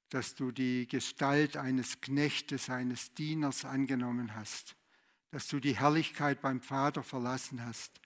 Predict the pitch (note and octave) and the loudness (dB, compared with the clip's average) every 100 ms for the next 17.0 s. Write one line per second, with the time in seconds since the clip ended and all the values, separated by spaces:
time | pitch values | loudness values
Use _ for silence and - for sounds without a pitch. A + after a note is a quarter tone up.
0 | _ _ _ _ _ - C3+ C3 - D#3+ | _ _ _ _ _ -6 -2 -2 -2 -2
1 | D#3 D3+ C#3+ C#3 C#3 C3 - C3+ B2 B2+ | 0 -2 0 0 0 -2 -6 -8 -2 2
2 | C3 C3 A#2+ - _ _ - _ _ _ | 2 0 -2 -10 _ _ -20 _ _ _
3 | _ _ - C3 B2 B2 - C#3+ D3+ D3 | _ _ -12 -6 -4 -2 2 4 4 0
4 | B2+ - C#3 B2+ C3 - - D3+ D3+ D3 | -4 -2 -2 -2 -4 -4 0 2 2 2
5 | C#3+ C3+ C#3+ C3+ C3 - C3+ - C3 C3 | 2 2 -2 -2 -2 -4 -6 -6 -6 -6
6 | - - - - C#3 - - C#3 A#2+ - | -6 -8 -16 -8 -6 -4 -4 -4 -4 -2
7 | C3 C3+ C3 - _ _ _ _ _ _ | 0 0 -4 -14 _ _ _ _ _ _
8 | C3 B2+ B2+ C#3 - - C3+ A2+ - B2 | -2 0 0 -2 -4 -4 -6 -6 -2 0
9 | B2 - - _ _ _ _ _ C3 A#2+ | 0 -4 -14 _ _ _ _ _ -6 -4
10 | - A#2+ A2+ A2 - - - - _ _ | -4 -6 -6 -6 -8 -8 -10 -14 _ _
11 | _ _ _ - _ _ _ - C3 C3+ | _ _ _ -20 _ _ _ -10 -4 0
12 | C3+ - D3+ E3 E3+ - C#3 C#3+ - C#3 | 0 2 4 4 2 0 -2 -2 0 2
13 | D#3+ D#3 - C#3+ C#3 C3 D3 C#3+ D#3+ - | 2 2 -2 -2 0 -4 -4 -4 -4 -4
14 | - C#3 D3 D3 D#3 A#2 A#2 - - A#2+ | -6 -4 -2 -2 -4 -4 -6 -6 -8 -8
15 | - C#3 B2+ D3 C3 - D3+ - - - | -4 -4 -2 -4 -2 2 2 2 -6 -4
16 | D#3+ E3+ D3+ C#3 C#3 - C3+ B2+ - - | -2 0 0 0 -2 -4 -8 -6 -8 -12